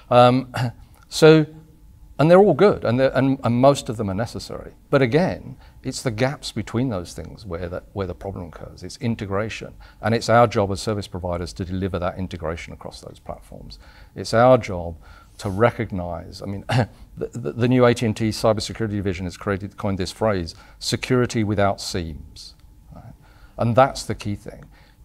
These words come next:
It's understanding, it's creating an, uh, if you like, an overlay across the top of those things that looks across the top of all those solutions, that's inherently part of, if you will, the, <laughs> the network capabilities,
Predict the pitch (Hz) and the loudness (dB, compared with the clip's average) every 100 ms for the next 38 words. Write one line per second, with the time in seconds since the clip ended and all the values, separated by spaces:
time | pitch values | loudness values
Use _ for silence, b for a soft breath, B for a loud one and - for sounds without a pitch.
0 | - 113 113 120 131 - - 110 101 107 | -8 -4 4 4 4 -2 2 2 2 -4
1 | - - 113 113 - 107 104 104 - B | -8 -4 -2 -2 -2 -2 -2 -2 -6 B
2 | B - 117 - - 107 107 110 110 135 | B -8 -8 -6 -6 -2 -2 0 6 8
3 | 139 123 110 104 104 - 95 92 - 120 | 10 8 8 6 2 -2 -6 -6 -4 -4
4 | 98 90 80 - 80 80 - - B B | -4 -6 -8 -14 -14 -16 -18 -20 B B
5 | B - 139 127 131 147 - - - 123 | B -6 0 2 4 4 2 -10 -4 -4
6 | - 110 - 120 104 135 139 143 113 101 | -4 -8 -6 -6 -4 2 4 6 4 2
7 | - 87 90 85 85 82 90 104 - 113 | -6 -8 -8 -10 -12 -14 -12 -10 -6 -6
8 | 95 - 131 135 135 113 - - 120 113 | -4 0 2 2 0 -4 -4 0 2 2
9 | 104 104 104 98 - b b b - - | 0 0 0 -2 -6 b b b -18 -12
10 | 110 98 101 98 101 98 B B - - | -8 -2 -2 0 0 -2 B B -20 -2
11 | 123 120 107 120 101 104 - 104 87 107 | 0 2 0 0 -2 -6 -6 -10 -8 -4
12 | 104 - 85 67 | -4 -6 -14 -16